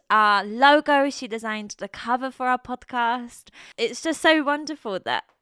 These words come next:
like, you have that relationship. 'Cause, for example, for me, I have an older brother that's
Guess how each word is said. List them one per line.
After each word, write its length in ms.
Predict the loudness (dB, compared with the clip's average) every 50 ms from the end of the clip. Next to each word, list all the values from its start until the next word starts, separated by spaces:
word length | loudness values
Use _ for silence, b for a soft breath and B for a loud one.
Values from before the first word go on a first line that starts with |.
| _ _ 0
like, 240 | 2 2 2 2 -4 -8
you 120 | -6 -6
have 260 | -4 0 0 0 2 2
that 140 | -2 -2 -2
relationship. 480 | -2 -2 -4 -4 -6 -6 -8 -8 -6
'Cause, 140 | -6 -8 -6 -4
for 80 | -4
example, 340 | -4 -2 -4 -6 -6 -6 -10
for 140 | -6 -6 -4
me, 220 | -2 -2 -4 -4 B B B B B B B _
I 120 | 2 2 4
have 180 | 4 2 0
an 120 | 0 -4 -2 2
older 300 | 2 2 2 2 -2 -6
brother 260 | -4 -4 -4 -4 -4
that's 260 | -6 -6 -6 -8 -12